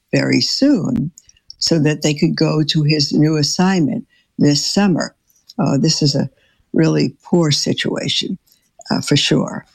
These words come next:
A couple of weeks ago, they eloped alone with a man in some courtyard. The marriage feels so empty and strange. I congratulate her and stress that only a happy and successful marriage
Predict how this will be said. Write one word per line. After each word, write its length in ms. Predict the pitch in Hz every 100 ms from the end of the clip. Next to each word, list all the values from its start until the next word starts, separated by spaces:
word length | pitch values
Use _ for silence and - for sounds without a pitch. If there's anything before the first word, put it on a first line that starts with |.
| _ _ - _
A 80 | 143
couple 400 | 143 220 226 247
of 100 | 208
weeks 320 | 170 147 -
ago, 360 | 147 - 135 135
they 240 | - -
eloped 480 | 165 151 160 180 -
alone 580 | 190 139 123 - - 143 - - - -
with 160 | 147
a 60 | 147
man 600 | 147 147 156 175 202 247 - - - _
in 140 | 156
some 320 | 143 165 147 143
courtyard. 840 | - 175 156 - - - - - _ _ - _
The 60 | 139
marriage 500 | 139 151 165 185 -
feels 360 | - 170 151 -
so 240 | 170 170 -
empty 380 | 147 147 110
and 120 | 139 135
strange. 760 | - - - - - - - _ _ - - -
I 60 | 143
congratulate 920 | 156 156 160 175 233 180 139 131 135
her 400 | 135 131 - 143 _ - - -
and 160 | 151
stress 640 | 143 - 196 180 151 - - _ _ 151
that 120 | -
only 340 | 170 180 185 185
a 60 |
happy 400 | 175 175 175 -
and 120 | 165 -
successful 600 | - - 165 156 - -
marriage 540 | 139 147 147 - -